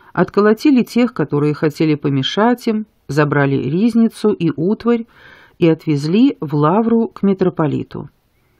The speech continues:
Затем толпа вновь вернулась в дом Корсака и начала выгонять из дому пани Корсакову и ее родных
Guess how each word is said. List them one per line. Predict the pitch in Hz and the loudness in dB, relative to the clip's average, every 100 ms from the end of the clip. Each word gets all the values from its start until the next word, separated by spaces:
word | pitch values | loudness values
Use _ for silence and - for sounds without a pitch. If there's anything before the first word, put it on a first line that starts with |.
| _ _ _ _ _ _ _ _ _ _ | _ _ _ _ _ _ _ _ _ _
Затем | 160 220 359 370 | 2 2 4 4
толпа | 247 247 294 277 | 4 2 2 2
вновь | 214 214 208 - | 4 4 2 4
вернулась | 175 170 180 208 180 - | 2 4 2 4 2 0
в | 151 | -6
дом | 143 151 139 | -2 0 0
Корсака | 196 247 233 226 233 214 202 - - | 0 0 0 -2 0 0 -2 -14 -8
и | - | 0
начала | 190 190 220 262 | 0 0 0 2
выгонять | 285 202 165 160 208 233 | 2 2 2 2 0 0
из | - 156 | -2 -4
дому | 135 190 214 208 | 0 2 2 0
пани | - 180 202 190 | 0 0 0 -2
Корсакову | - 170 165 - 151 156 151 | -2 -2 -2 -6 -4 -2 -2
и | - | -2
ее | 156 151 214 | -2 2 2
родных | 190 131 143 143 | 0 0 -2 -2